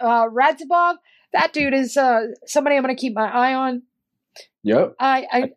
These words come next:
Speaker 1: I liked that fight. I don't know why. Th-, I thought that was a great fight to open the card with. But we must talk about Tabitha Ritchie, and
Speaker 2: Yes.
Speaker 1: that armbar was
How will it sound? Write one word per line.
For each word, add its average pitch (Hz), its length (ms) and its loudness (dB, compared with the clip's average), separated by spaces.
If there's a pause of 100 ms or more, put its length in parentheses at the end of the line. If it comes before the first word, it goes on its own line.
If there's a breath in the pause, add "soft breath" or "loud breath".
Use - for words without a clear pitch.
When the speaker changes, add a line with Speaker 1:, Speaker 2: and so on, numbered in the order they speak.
Speaker 1:
I 262 100 2
liked 285 300 0
that 240 200 2
fight. 226 280 0
I 208 80 0
don't 269 200 -2
know 277 100 2
why. 269 320 2
Th-, 208 160 -12
I 247 80 -4
thought 285 180 -2
that 302 140 2
was 247 120 -2
a 254 60 -4
great 277 300 -2
fight 277 240 0
to 240 60 -2
open 240 240 0
the 226 80 -2
card 240 300 0
with. 160 140 -6 (360 loud breath)
But 339 240 2
we 294 100 -6
must 349 300 0
talk 359 180 0
about 311 260 0
Tabitha 311 500 0
Ritchie, 254 480 0
and 202 320 -4 (320)
Speaker 2:
Yes. 101 760 0
Speaker 1:
that 370 340 2 (140)
armbar 220 640 2
was 214 380 -4